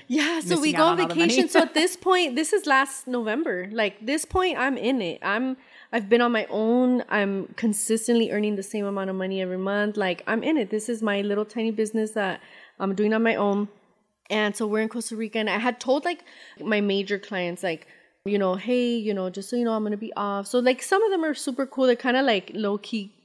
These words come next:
Speaker 1: hold on to their stuff until you get back.
Speaker 2: Right.
Speaker 1: But sometimes you get randoms, right? Sometimes you get new clients.
Speaker 2: Mm-hmm.
Speaker 1: Sometimes there's people I do business with, but it's,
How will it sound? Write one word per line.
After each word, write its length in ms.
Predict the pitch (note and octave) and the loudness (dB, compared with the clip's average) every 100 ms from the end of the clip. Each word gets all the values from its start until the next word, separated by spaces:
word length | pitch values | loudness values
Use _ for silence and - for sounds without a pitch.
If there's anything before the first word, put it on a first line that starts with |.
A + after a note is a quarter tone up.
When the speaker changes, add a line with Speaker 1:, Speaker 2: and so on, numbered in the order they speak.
| - | -20
Speaker 1:
hold 320 | - G3+ G3 | -8 -2 0
on 180 | F#3 G3 | 0 -2
to 120 | - G#3+ | 0 0
their 140 | F#3+ | -2
stuff 360 | - F#3 G3+ A#3 | -2 -4 -2 -2
until 200 | A3 G3+ | -2 -2
you 140 | F#3+ | -2
get 120 | F#3 | -4
back. 300 | F3+ F3+ C4 | -2 -2 0
Speaker 2:
Right. 220 | F3+ C#3+ - - - - | 0 0 -2 -12 -20 -4
Speaker 1:
But 520 | G3+ A#3+ A3+ G3+ - - _ _ _ _ _ _ - | 4 8 8 6 2 -8 _ _ _ _ _ _ -8
sometimes 720 | - A#3+ A3+ A3+ D4 E4 C#4+ | 0 2 4 4 4 4 4
you 80 | A#3 | 0
get 200 | G#3+ E3+ | 0 0
randoms, 720 | F3 F3+ F#3+ F#3+ A#3+ - - | 0 2 2 2 0 -4 -8
right? 380 | G#3+ F#3 F#3 G#3+ | 0 2 4 2
Sometimes 360 | G#3+ G3 A3+ G#3 | -2 0 0 2
you 40 | |
get 140 | G3+ F#3+ | 2 2
new 200 | F#3+ G3 | 4 2
clients. 560 | G3+ G3+ F3+ F#3 F#3+ G3+ | 2 2 4 4 2 0
Speaker 2:
Mm-hmm. 160 | F#3+ | 2
Speaker 1:
Sometimes 420 | G3 A3 G#3+ - - - | 4 4 4 0 -12 -2
there's 220 | G3+ F#3+ | 0 0
people 260 | - A3+ A#3 | -2 2 4
I 40 | |
do 100 | A3 | 4
business 360 | G#3+ A3 A3 G#3+ | 0 0 0 0
with, 180 | G#3 G#3+ | 0 0
but 140 | F#3 | -2
it's, 300 | F3 - | -2 -10